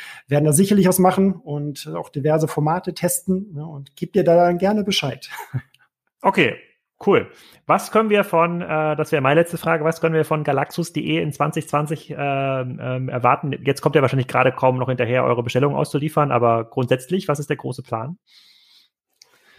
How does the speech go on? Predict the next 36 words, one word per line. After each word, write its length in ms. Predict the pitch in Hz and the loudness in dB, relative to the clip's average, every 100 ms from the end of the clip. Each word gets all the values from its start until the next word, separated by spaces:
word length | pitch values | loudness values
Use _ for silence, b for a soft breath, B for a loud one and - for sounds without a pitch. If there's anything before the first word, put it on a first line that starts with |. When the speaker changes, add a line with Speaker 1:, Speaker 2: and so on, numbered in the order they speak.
| b b - | b b -14
Speaker 1:
Der 80 | 131 | -2
große 200 | 135 131 | 0 2
Plan 300 | 135 170 202 | 4 4 4
ist 180 | 151 | 0
quasi 220 | 147 143 156 | 0 2 2
in 100 | 139 | 0
allen 380 | - 156 180 185 | 0 4 4 4
verschiedenen 480 | 156 139 185 185 160 | 0 0 2 2 2
Thematiken 500 | 151 151 160 151 160 | 0 -2 -2 -6 -4
auch 140 | 123 | -2
weiter 260 | 135 156 190 | -2 -2 -4
zu 160 | 196 | -2
wachsen, 460 | 175 185 - 247 247 | -2 -2 -2 -4 -4
ne? 160 | 156 180 | -8 -4
Also 220 | 139 135 | -4 -2
da 140 | 135 | 0
haben 120 | 127 151 | 0 0
wir 60 | |
ja 200 | 143 147 | 0 0
echt 220 | 170 147 | -4 -6
überall 640 | 165 143 165 175 170 175 233 | -6 -4 0 0 2 0 0
noch 220 | 156 156 | -2 -2
viel 340 | - 180 175 190 | -2 2 2 2
vor, 440 | - 175 240 277 | 4 4 4 0
ne? 120 | 170 185 | -4 -6
Also, 240 | 139 160 B B - | -8 -10 B B -8
äh, 80 | 147 | -4
entlang 440 | 143 147 139 147 | -2 -2 0 0
der 80 | 151 | 0
gesamten 480 | 131 151 156 151 135 | -2 0 0 2 2
Wertschöpfungs-, 800 | 143 180 190 190 190 185 - 196 | 2 0 -4 0 0 0 -2 -2
ähm, 180 | 165 160 | -2 0
Kette, 440 | 180 196 233 247 | 0 4 2 2
ne? 140 | 202 190 | -6 -8
Also 220 | 180 175 | -8 -8
dann, 260 | 160 160 | -4 -4